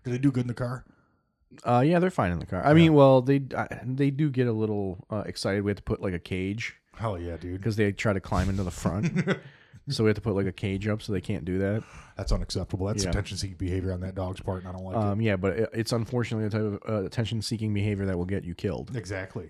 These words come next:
Speaker 2: Yeah.
Speaker 1: Exactly. What, not, not unlike other attention-seeking behaviors.
Speaker 2: Yeah.
Speaker 1: I think all, I, I can't think of one that hasn't been lethal, to tell you the honest to God truth.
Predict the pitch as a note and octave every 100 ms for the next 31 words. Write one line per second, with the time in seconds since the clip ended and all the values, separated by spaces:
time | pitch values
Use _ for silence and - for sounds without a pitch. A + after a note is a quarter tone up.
0 | - G2+ C#2 G#2+ F#2 G2 G#2 A2 A2 B2
1 | B2+ B2 - _ C3 B2+ B2+ B2 A#2+ A#2
2 | A#2+ B2 D#2+ E2+ _ _ _ _ - A#2+
3 | A2 G2 F#2+ A2 F#2 F#2+ F2 F2+ E2+ E2
4 | G2+ E2 F#2+ - - - A#2 C3 A2 C3
5 | C3 - B2 A#2+ A#2+ B2 - B2+ B2 A2+
6 | C3+ D3+ G#2 G#2 G2+ A#2+ F#2 G2 G2 F#2+
7 | G2 G2+ A2+ - _ - - - - A2+
8 | A2 A2+ A#2 A#2 A2 G#2 A#2+ B2